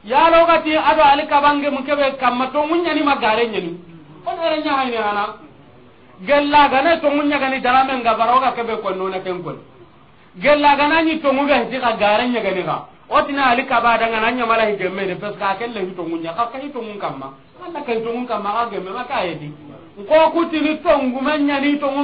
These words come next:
ngara, ali ka u garante ngongemu. Kem pede, garante nya na gare ngalla, na ali ka u tongu men ngona gemu.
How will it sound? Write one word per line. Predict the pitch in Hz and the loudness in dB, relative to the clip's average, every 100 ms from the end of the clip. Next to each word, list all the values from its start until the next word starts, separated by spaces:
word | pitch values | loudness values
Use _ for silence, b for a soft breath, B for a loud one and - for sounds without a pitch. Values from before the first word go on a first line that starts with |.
| 277 | -2
ngara, | 254 240 | 0 0
ali | 262 285 | 0 0
ka | 262 | 0
u | |
garante | - 240 226 208 240 | 2 2 0 -2 -6
ngongemu. | 220 214 190 165 143 - - _ - | -4 -4 -4 -8 -8 -14 -20 _ -4
Kem | 302 320 | -2 -2
pede, | 285 220 214 208 - 175 170 | -2 -2 -4 -8 -16 -14 0
garante | 240 269 277 277 254 302 311 | 4 6 4 2 0 0 0
nya | 285 | 0
na | 277 254 | 0 -2
gare | 240 233 262 | -2 -2 -2
ngalla, | 247 233 220 | -4 -2 -2
na | 254 | -2
ali | 294 - | -4 0
ka | 247 | 0
u | |
tongu | - 226 208 | 0 -6 -6
men | 190 196 | -6 -6
ngona | 175 170 | -6 -6
gemu. | 156 120 | -10 -14